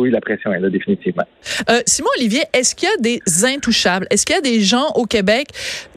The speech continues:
Speaker 2: que, euh, bon, parce que, bon, évidemment, cette année, il va y avoir des blagues sur Céline Dion puis ses vêtements. Évidemment, il va y avoir des blagues sur la loi vingt et un. Évidemment, Greta Thunberg. Il y a comme des incontournables. Est-ce qu'il y a des affaires où tu dis, ah, ça, là, ce sujet-là, c'est trop délicat.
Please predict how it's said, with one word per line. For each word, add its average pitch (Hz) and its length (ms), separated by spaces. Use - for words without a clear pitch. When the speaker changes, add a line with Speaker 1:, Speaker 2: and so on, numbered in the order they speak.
Speaker 2:
que, 262 420
euh, 220 40
bon, 208 260
parce 214 140
que, 220 80
bon, 202 220
évidemment, 214 480
cette 214 180
année, 196 160
il 214 60
va 190 60
y - 20
avoir 180 180
des 190 140
blagues 196 260
sur - 180
Céline 190 360
Dion 185 320
puis - 100
ses 180 160
vêtements. 214 600
Évidemment, 226 500
il 220 80
va 196 40
y - 20
avoir 175 180
des 180 140
blagues 196 300
sur 190 140
la 170 140
loi 185 300
vingt 180 260
et 214 140
un. 226 100
Évidemment, 226 640
Greta 196 340
Thunberg. 208 320
Il 294 80
y 202 40
a - 20
comme 311 180
des 220 200
incontournables. 196 680
Est-ce 220 140
qu'il 415 140
y 294 40
a 254 40
des 226 80
affaires 269 320
où 247 40
tu 220 160
dis, 214 220
ah, 233 140
ça, 320 360
là, 254 220
ce 226 160
sujet-là, 214 560
c'est - 240
trop 294 360
délicat. 226 520